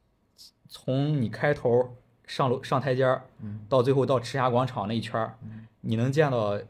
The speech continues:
Speaker 1: 一堆不重样的东西。
Speaker 2: 嗯。
Speaker 1: 你可以，你可能画出来一长溜儿，就是那种鹰龙山版《清明上河图》，好像还挺有意思。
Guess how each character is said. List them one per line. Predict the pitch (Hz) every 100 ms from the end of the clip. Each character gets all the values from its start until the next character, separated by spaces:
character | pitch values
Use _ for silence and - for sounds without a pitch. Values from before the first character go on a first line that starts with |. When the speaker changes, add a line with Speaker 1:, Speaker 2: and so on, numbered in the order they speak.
| -
Speaker 1:
一 | 135
堆 | 156
不 | 147
重 | 135 123
样 | 127 123
的 |
东 | 104 101
西。 | 107 95 -
Speaker 2:
嗯。 | 107 104 98 -
Speaker 1:
你 |
可 | 113 139
以， | 131 -
你 | - 165
可 | -
能 | 151
画 | 165 151
出 |
来 | 135
一 | 143
长 | 139 135
溜 | 143
儿， | 135
就 | 117 127
是 | 131
那 | 123
种 | 117 104 - - _ _
鹰 | 139
龙 | 143 143
山 | 139
版 | 131 101
《清 | - 117
明 | 120
上 | 123
河 | 120
图》， | - 120
好 | 117
像 | 110
还 | 113
挺 | 113 120
有 |
意 | 110 104
思。 | -